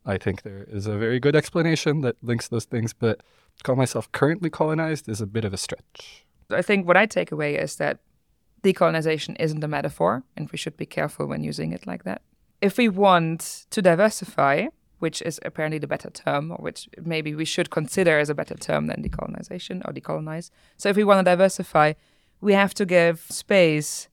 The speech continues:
Speaker 2: to those that bring the diversity to this institution, whether that's the students or staff, that we have to,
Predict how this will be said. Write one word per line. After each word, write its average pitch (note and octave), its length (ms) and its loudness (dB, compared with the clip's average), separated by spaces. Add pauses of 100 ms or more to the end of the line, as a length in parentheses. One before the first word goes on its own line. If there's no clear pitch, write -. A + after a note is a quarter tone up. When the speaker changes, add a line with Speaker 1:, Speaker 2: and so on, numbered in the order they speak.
(340)
Speaker 2:
to G3+ 100 2
those E3 300 6
that D#3 180 -2
bring D3+ 220 0
the D#3+ 80 -4
diversity D#3 580 -4 (380)
to D3+ 360 -4 (100)
this D3+ 200 -6
institution, D#3+ 720 -6 (580)
whether D#3 160 2
that's D3+ 180 -2
the D#3 40 -12
students D3 540 -6
or - 160 -10
staff, F3+ 600 -6 (360)
that D#3+ 520 2 (140)
we F#3 140 -4
have G#3+ 340 -2
to, F#3 340 0